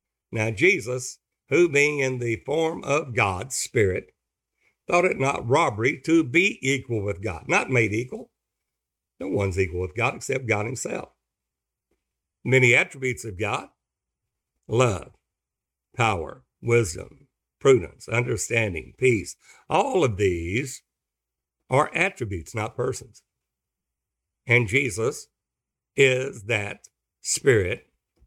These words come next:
He always has been that Spirit and will always be that Spirit. But he wanted to redeem us.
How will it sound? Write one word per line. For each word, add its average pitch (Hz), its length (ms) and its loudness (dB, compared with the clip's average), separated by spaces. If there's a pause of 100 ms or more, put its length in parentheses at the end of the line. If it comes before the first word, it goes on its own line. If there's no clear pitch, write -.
He 110 280 4
always 101 460 -2
has 143 300 0
been 107 280 -4
that 98 220 -6
Spirit 107 560 -4 (300)
and 180 240 2
will 165 280 2
always 143 680 2 (380)
be 185 220 2
that 107 260 -6
Spirit. - 420 -14 (760)
But 185 160 2
he 175 80 4
wanted 107 360 0
to 113 100 0
redeem 104 460 2
us. - 280 -14